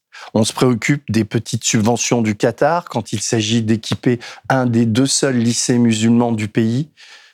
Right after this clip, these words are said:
mais on ferme les yeux quand c'est un lycée catholique ou juif. Et je ne parle même pas du Qatar qui arrose à tout va et dans des proportions abyssales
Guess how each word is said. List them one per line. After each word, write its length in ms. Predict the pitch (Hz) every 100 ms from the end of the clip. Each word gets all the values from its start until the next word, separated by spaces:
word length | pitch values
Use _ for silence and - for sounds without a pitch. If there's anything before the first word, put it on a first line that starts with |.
| -
mais 80 | 117
on 80 |
ferme 340 | 117 - 135 131
les 320 | 120 117 101
yeux 140 | 113
quand 140 | 131 113
c'est 240 | 123 104
un 60 | 110
lycée 280 | 107 - 110
catholique 680 | 127 110 110 104 107 - - -
ou 60 |
juif. 500 | 104 98 92 - - _ _ -
Et 40 |
je 120 | 120 131
ne 100 | 123
parle 220 | 135 123
même 220 | 139 139
pas 200 | 139 143
du 120 | 120
Qatar 460 | 110 123 - 131 -
qui 120 | -
arrose 340 | 110 117 120
à 80 | 117
tout 160 | - 117
va 280 | 113 117 120
et 60 |
dans 140 | 110 113
des 80 |
proportions 580 | 110 113 107 110 - 120 -
abyssales 600 | 120 107 107 131 131